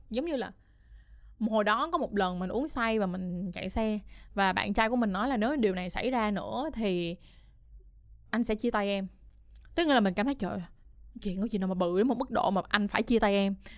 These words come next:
Nhưng mà đối với họ đó là một điều rất là khủng khiếp. Bởi vì sao? Bạn mình mới giải thích cho mình như nè, việc mà em uống say á, em chạy ở ngoài đường á, là không những là em ảnh hưởng tới em mà em còn có khả năng ảnh hưởng tới một cái sự sống của một người khác. Như vậy là rất là thiếu trách nhiệm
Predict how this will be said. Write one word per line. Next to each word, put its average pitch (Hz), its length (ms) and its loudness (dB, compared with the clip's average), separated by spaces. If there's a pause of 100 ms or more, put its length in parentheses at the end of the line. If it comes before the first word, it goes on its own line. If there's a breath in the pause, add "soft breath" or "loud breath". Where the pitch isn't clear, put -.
(100)
Nhưng 262 140 2
mà 185 340 0
đối 240 220 4
với 370 100 0
họ 185 240 -2
đó 220 160 2
là 302 80 -2
một - 60 -8
điều 190 140 2
rất 277 100 4
là 262 60 0
khủng 202 220 -6
khiếp. 311 240 0 (200)
Bởi 220 180 4
vì 226 200 4
sao? 226 400 0
Bạn - 340 -2
mình 202 160 2
mới 262 240 0
giải 226 100 0
thích 311 100 0
cho 311 60 -4
mình 208 140 -2
như 185 80 -4
nè, 175 100 -4 (280 loud breath)
việc 208 180 4
mà 202 80 2
em 226 160 2
uống 311 120 0
say 240 300 4
á, 285 160 2
em 226 220 0
chạy - 240 -2
ở 233 80 0
ngoài 226 140 2
đường 185 280 0
á, 277 100 -6 (460 loud breath)
là 196 440 4 (640)
không 302 280 2
những 214 180 0
là - 80 0
em 247 140 2
ảnh 220 100 2
hưởng 226 160 2
tới 311 120 6
em 240 300 2
mà 196 60 0
em 220 240 0
còn 180 180 2
có 247 80 2
khả 240 140 0
năng 233 460 -2 (360)
ảnh 220 180 0
hưởng 233 360 2
tới 285 120 4
một 277 100 2
cái 247 60 0
sự - 160 0
sống 233 140 0
của 311 60 -2
một 277 120 -4
người 180 120 -2
khác. 277 300 0
Như 254 160 0
vậy 170 140 2
là 175 80 2
rất 320 180 0
là 247 40 0
thiếu 285 180 2
trách 440 180 -6
nhiệm 170 260 0